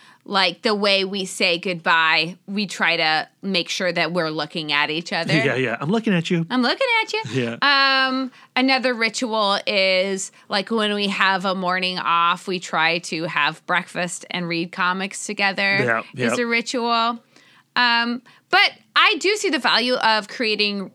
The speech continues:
Speaker 1: rituals with intentionality and going like, "Okay, our ritual for," what's an example? Our ritual for, uh, while we're on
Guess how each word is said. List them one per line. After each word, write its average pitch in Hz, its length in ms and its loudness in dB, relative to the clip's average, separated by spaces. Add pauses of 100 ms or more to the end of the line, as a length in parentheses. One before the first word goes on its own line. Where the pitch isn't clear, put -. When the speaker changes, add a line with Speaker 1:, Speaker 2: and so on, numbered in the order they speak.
Speaker 1:
rituals 208 600 -4
with 190 380 -2
intentionality 175 1200 -2 (220)
and 202 180 -2
going 196 280 0
like, 185 200 2
"Okay, 214 480 0
our 269 260 2
ritual 220 680 0
for," 196 840 -2 (720)
what's 180 300 -4
an 165 80 -4
example? 135 640 -4
Our 226 140 2
ritual 240 680 0 (380)
for, 226 440 -2 (340)
uh, 208 500 4
while 220 400 4
we're 226 260 4
on 208 680 4